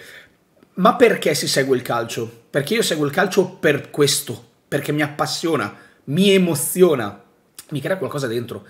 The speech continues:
mi accende un fuoco, il mio cuore batte. Poi c'è tutta una storia populista dietro, ho letto commenti del tipo: "Come fai a piangere per questi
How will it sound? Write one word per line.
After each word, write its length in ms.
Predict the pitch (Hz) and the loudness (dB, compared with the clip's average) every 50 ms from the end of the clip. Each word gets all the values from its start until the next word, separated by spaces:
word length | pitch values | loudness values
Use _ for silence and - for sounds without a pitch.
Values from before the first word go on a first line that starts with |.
| - - - | -20 -14 -10
mi 80 | 131 131 | -8 -8
accende 260 | 123 - 180 180 156 | -6 -4 -4 -4 -4
un 80 | 131 | -4
fuoco, 560 | 117 - - 151 156 156 - - 113 - - - - - - - - - | -6 -4 -2 -2 -2 -2 -4 -8 -8 -8 -10 -18 -20 -20 -20 -20 -16 -10
il 100 | 127 135 | -6 -4
mio 140 | 143 139 | -4 0
cuore 240 | 143 202 202 175 139 | 2 4 4 4 4
batte. 600 | 123 117 110 - - - - 139 113 - - - _ _ _ - - - - - - _ | 4 2 2 2 0 -6 -6 -6 -6 -6 -8 -20 _ _ _ -20 -20 -20 -20 -20 -12 _
Poi 120 | - 185 185 | -2 0 0
c'è 140 | 185 170 | 0 0
tutta 180 | 143 196 185 - | -2 -2 -2 -2
una 100 | 165 151 | -2 -2
storia 320 | 143 - 196 190 185 165 | 0 2 4 4 4 4
populista 640 | - - 175 - - 143 139 156 190 185 - - 151 | 0 -4 -8 -8 -6 -4 -2 0 0 0 -2 -2 0
dietro, 340 | 147 160 190 185 - 147 143 | 2 4 2 4 4 2 2
ho 40 | |
letto 240 | 135 165 165 - 170 | 2 2 0 -4 -8
commenti 460 | 147 - 139 135 147 180 190 190 185 | -6 -6 -6 -2 -2 -2 -2 0 0
del 120 | 151 147 147 | 0 0 0
tipo: 220 | 147 185 - 170 | -2 -4 -4 -4
"Come 240 | - - 185 196 185 | -2 -2 -2 -2 -2
fai 180 | 185 185 190 180 | 0 0 2 2
a 80 | 165 | 0
piangere 400 | - 180 170 170 170 180 175 165 | 0 0 -2 -2 0 0 -2 -2
per 220 | 151 185 160 151 151 | -2 -2 -4 -4 2
questi 500 | - 180 196 190 - - 196 180 180 | 4 6 6 6 4 2 0 0 -2